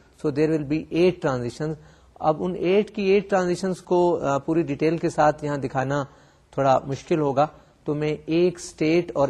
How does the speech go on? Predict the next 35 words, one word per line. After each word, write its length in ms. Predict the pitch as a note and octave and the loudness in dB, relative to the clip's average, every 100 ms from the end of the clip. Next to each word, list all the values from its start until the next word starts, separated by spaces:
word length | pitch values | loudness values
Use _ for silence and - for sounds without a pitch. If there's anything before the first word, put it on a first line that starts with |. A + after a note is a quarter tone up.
| - | 0
ایک 340 | D#3+ F3+ F3 | 2 2 2
لیٹر 300 | D3 C#3+ C#3+ | -2 0 -2
کی 200 | C#3 E3 | -6 -6
ڈیٹیلڈ 680 | C3+ C3 C3 F3+ F#3 F3 C3+ - _ _ - | -4 -6 -2 4 4 4 0 -8 _ _ -4
ٹرانزیشن 460 | C#3 C3+ C3 C#3+ | -2 -2 -4 -2
آپ 180 | B2 B2 | -2 -2
کو 100 | C3 | -4
دکھا 340 | A#2 A2+ B2 C#3+ | -6 0 2 2
رہا 80 | |
ہوں، 120 | F3 E3+ - _ _ | 0 -6 -14 _ _
اور 360 | - B2+ C3 B2+ | -4 2 4 2
باقی 640 | - A#2+ B2+ C3 E3 C#3 - | -2 0 0 2 0 0 0
آپ 180 | A#2+ A#2+ | -2 -2
اسی 180 | C#3 D3+ | -4 -6
طرح 160 | D3+ | -4
لکھ 140 | D#3 D3+ | -4 -2
سکیں 280 | E3+ F#3+ F#3 | -4 -4 -4
گے۔ 100 | F#3 - _ _ | -4 -8 _ _
تو 220 | D3+ C3+ - C#3 C3 | -6 -6 -6 -8 -8
وہ 340 | B2+ C3+ A#3 B3 | -6 4 8 8
ڈیٹیل 420 | F3 D#3 D3 B2+ | 6 2 2 2
یہ 140 | C3 | 0
ہے، 180 | B2+ B2 - _ _ _ _ _ C3+ | 0 -2 -2 _ _ _ _ _ -8
the 60 | C3 | 2
transition 460 | D#3+ G3 A3 A3+ G#3+ G#3 - | 4 4 2 0 -2 -2 -2
at 60 | C#3 | -2
the 160 | C3+ | -2
state 680 | C3+ - E3+ F3 E3+ - - | -6 -2 2 2 2 -4 -4
Q 120 | A#3 | 0
naught 220 | G3 B2+ G#2 - _ _ _ _ _ _ _ - C#3 | 2 2 -2 -12 _ _ _ _ _ _ _ 0 0
after 280 | - D#3+ C#3+ | 2 -2 0
reading 260 | D#3 G3 | 0 0
the 140 | F3 C#3 | 2 2
letter 320 | B2+ C3 D#3+ - A#2+ G#2+ | 2 2 0 0 -10 -4
zero 240 | C3+ B2 | 0 0